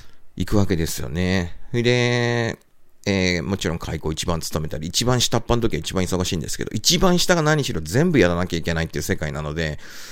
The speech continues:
上の前座になるとまあ楽ができる。ただ縦前座になるとその責任を全部負わされるっていうか、負っている立場なので、まあ精神的にはきつくなるんですけど、なあ、大変でしたね。それで、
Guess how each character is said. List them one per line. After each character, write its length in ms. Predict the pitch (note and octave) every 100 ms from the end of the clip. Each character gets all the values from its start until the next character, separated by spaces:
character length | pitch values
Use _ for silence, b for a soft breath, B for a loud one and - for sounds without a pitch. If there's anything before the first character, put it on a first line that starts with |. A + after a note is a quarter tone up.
| B
上 200 | - E3
の 120 | F3 D#3+
前 200 | E3+ E3+
座 120 | F3
に 40 |
な 100 | F3+
る 80 | E3
と 100 | D#3
ま 140 | C3+ G#2+
あ 20 |
楽 520 | F#2 - B2+ B2 - -
が 140 | G#2 F#2+
で 120 | D#2+
き 160 | -
る。 140 | D#2+ - B B B B -
た 80 |
だ 60 | -
縦 220 | B2+ C#3+
前 220 | D3+ E3+
座 100 | D#3+
に 80 | C3
な 80 | B2+
る 80 | B2
と 80 | C3+
そ 120 | B2+
の 60 |
責 300 | G#2+ A2 C3
任 320 | C#3 C#3 C3+ C#3
を 80 |
全 220 | B2 C3+ F2
部 80 |
負 100 | D#2
わ 120 | E2 E2+
さ 160 | F2
れ 100 | E2+
る 100 | D#2+
っ 20 | D#2
て 120 | -
い 40 |
う 40 | -
か、 60 | -
負 100 | F2+
っ 20 |
て 160 | -
い 40 | G#2
る 80 | F#2+
立 260 | G2 -
場 80 | D2
な 100 | D2
の 80 | D2+
で、 100 | D2+
ま 140 | E2
あ 40 | F2
精 160 | C3
神 180 | - B2+
的 160 | B2 A#2
に 80 |
は 60 | F2+
き 100 | -
つ 120 | -
く 80 | D#2+
な 80 | D2
る 80 | A#1
ん 60 |
で 100 | G1+
す 100 | -
け 100 | B1+
ど、 200 | C2 C#2+ - B B B B B B B B B - - - - -
な 280 | - B2 B2
あ、 40 | B2
大 160 | A2+
変 120 | A#2+
で 80 | D3
し 60 | D#3+
た 120 | G#2+
ね。 400 | F#2 A2 A#2 A2+
そ 160 | - C3
れ 60 | B2+
で、 360 | C3+ C3+ C3+